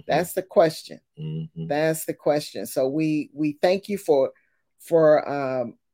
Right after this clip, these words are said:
Speaker 1: listening and
Speaker 2: <laughs>
Speaker 1: for watching this podcast
Speaker 2: Right,
Speaker 1: today.
Speaker 2: right,
Speaker 1: Uh, as you
Speaker 2: right.
Speaker 1: can tell, this is very, uh, sensitive. This
Speaker 2: Mm-hmm.
Speaker 1: topic is, is all about the children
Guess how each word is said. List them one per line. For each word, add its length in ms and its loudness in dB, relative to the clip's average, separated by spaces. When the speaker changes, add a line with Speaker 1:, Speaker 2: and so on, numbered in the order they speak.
Speaker 1:
listening 760 4
and 120 0
Speaker 2:
<laughs> 100 -2
Speaker 1:
for 280 2
watching 560 0
this 180 2
podcast 680 0
Speaker 2:
Right, 60 -2
Speaker 1:
today. 500 4
Speaker 2:
right, 100 -4
Speaker 1:
Uh, 340 -4
as 80 -8
you 100 -6
Speaker 2:
right. 60 -10
Speaker 1:
can 100 -6
tell, 260 2
this 200 -4
is 120 -8
very, 420 2
uh, 180 -2
sensitive. 840 2
This 160 -4
Speaker 2:
Mm-hmm. 80 -6
Speaker 1:
topic 400 -2
is, 340 -4
is 320 -8
all 300 2
about 320 0
the 80 -20
children 520 -2